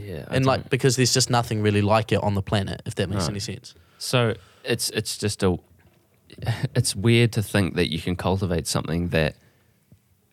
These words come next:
Speaker 1: is translatable to generations that aren't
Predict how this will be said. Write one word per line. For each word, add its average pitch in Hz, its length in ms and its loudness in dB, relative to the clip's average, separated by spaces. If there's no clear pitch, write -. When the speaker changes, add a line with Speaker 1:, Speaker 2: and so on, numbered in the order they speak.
Speaker 1:
is 90 220 2
translatable 85 840 -2
to 78 560 0
generations 78 720 -2
that 78 240 -4
aren't 76 520 -8